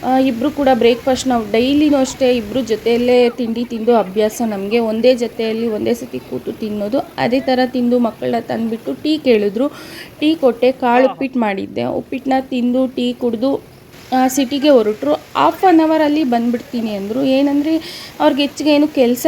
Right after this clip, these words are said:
ಇರ್ಲಿಲ್ಲ, ಹಂಗಾಗಿ ಅರ್ಧ ಗಂಟೆಯಲ್ಲಿ ಬರ್ತೀನಿ. ಇದೇ ಟ್ರಕ್ಕಿಂಗ್ ವಿಡಿಯೋನ ನಾನು ಎಡಿಟ್ ಮಾಡ್ತಾ ಕೂತಿದ್ದೆ. ಅವ್ರು ಹೇಳಿದ್ರು, "ಈ ವಿಡಿಯೋನ ನೀನೆಲ್ಲ ಎಡಿಟ್ ಮಾಡಿರು, ನಾನು ಬಂದು ವಾಯ್ಸ್ ಓವರ್ ಕೊಡ್ತೀನಿ" ಅಂತ. ಯಾಕೆಂದ್ರೆ ಇದ್ರಲ್ಲಿ ಜಾಸ್ತಿ ಅವರೇ ಮಾತಾಡಿದ್ರು. ಅವ್ರಿಗೂ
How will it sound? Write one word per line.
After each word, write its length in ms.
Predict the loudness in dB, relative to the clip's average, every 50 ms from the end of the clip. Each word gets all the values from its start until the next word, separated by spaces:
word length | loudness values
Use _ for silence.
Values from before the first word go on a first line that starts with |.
| 4 4
ಇರ್ಲಿಲ್ಲ, 340 | 2 2 0 0 0 0 0 0
ಹಂಗಾಗಿ 420 | 0 0 2 2 0 2 2 0
ಅರ್ಧ 220 | 0 0 0 2 2 2
ಗಂಟೆಯಲ್ಲಿ 560 | 4 2 2 2 2 2 2 2 2 2 2
ಬರ್ತೀನಿ. 520 | 0 -2 -2 -4 -6 -2 0 2 2 2 0 -4 -12 -12 -14 -8 -4
ಇದೇ 420 | -2 0 2 4 4 6 4 4 2
ಟ್ರಕ್ಕಿಂಗ್ 560 | 0 -2 -2 -2 -2 0 2 4 4 4 4
ವಿಡಿಯೋನ 360 | 4 2 2 2 2 2 2 2 2
ನಾನು 360 | 2 2 2 2 2 2 0
ಎಡಿಟ್ 460 | 0 0 2 4 4 4 4 4 4
ಮಾಡ್ತಾ 360 | 4 4 4 2 0 -2 -2
ಕೂತಿದ್ದೆ. 480 | -2 -4 -8 -10 -8 -10 -6 -2 0 0
ಅವ್ರು 380 | 0 0 0 0 0 2 2
ಹೇಳಿದ್ರು, 420 | 2 4 4 4 4 4 4 4 4
"ಈ 140 | 4 4 2
ವಿಡಿಯೋನ 420 | 2 0 0 0 0 0 0 2 2 2
ನೀನೆಲ್ಲ 400 | 2 2 0 0 0 0 2 2 2 2 0 -4 -4 -2
ಎಡಿಟ್ 320 | 0 0 0 0 0 0
ಮಾಡಿರು, 360 | 0 2 2 0 0 0 0
ನಾನು 400 | 2 4 4 4 6 6 6 6
ಬಂದು 300 | 6 4 4 4 4 2
ವಾಯ್ಸ್ 320 | 2 2 2 0 0 0 0
ಓವರ್ 220 | 0 0 0 0
ಕೊಡ್ತೀನಿ" 520 | -2 -4 -6 -6 -6 -8 -8 -6 -6 -6
ಅಂತ. 200 | -6 -6 -8 -8 -12 -12 -12 -14 -16 -16 -16 -18 -18 -18 -14 -2 0
ಯಾಕೆಂದ್ರೆ 680 | 2 2 2 2 2 4 4 4 4 4 2 2 2
ಇದ್ರಲ್ಲಿ 380 | 2 2 4 4 4 4 4 2
ಜಾಸ್ತಿ 500 | 2 0 0 0 0 0 -2 0 4 4
ಅವರೇ 260 | 6 6 6 6 6
ಮಾತಾಡಿದ್ರು. 600 | 4 2 2 0 0 -2 -2 0 0 0 4 4
ಅವ್ರಿಗೂ 720 | 4 4 4 2 0 -2 -6 -8 -8 -6 -6 -6 -6 -8